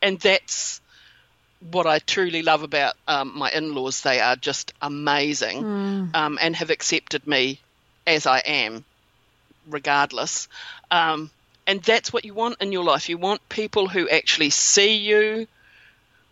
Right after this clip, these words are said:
Speaker 1: for who you are and accept you as that. And if they don't do that, they shouldn't be in your life.
Speaker 2: Mm.
Speaker 1: End of story. It's not worth trying to fit yourself into somebody's beige box that they happen to have your fucking name written on,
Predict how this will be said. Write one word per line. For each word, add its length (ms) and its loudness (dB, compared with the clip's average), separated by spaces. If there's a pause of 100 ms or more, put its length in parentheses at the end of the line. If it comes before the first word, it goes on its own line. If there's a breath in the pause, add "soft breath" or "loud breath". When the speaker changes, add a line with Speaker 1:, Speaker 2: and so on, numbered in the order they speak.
Speaker 1:
for 240 -4
who 160 0
you 340 2
are 400 4 (100)
and 180 2
accept 540 0
you 160 0
as 240 0
that. 360 2
And 120 -4
if 160 -10
they 140 2
don't 400 0
do 180 -6
that, 260 0 (120)
they 160 0
shouldn't 460 -4
be 180 2
in 140 0
your 160 -2
life. 540 0
Speaker 2:
Mm. 260 -8 (200)
Speaker 1:
End 240 -2
of 80 -8
story. 560 -4 (480 soft breath)
It's 220 0
not 320 4
worth 500 2 (320 loud breath)
trying 300 4
to 100 -2
fit 280 -4
yourself 420 0
into 220 -6
somebody's 680 -2 (680 loud breath)
beige 400 4
box 420 -2
that 100 -6
they 140 2
happen 340 -2
to 80 -8
have 240 -2
your 200 -6
fucking 420 -4
name 320 2
written 240 -6
on, 340 -4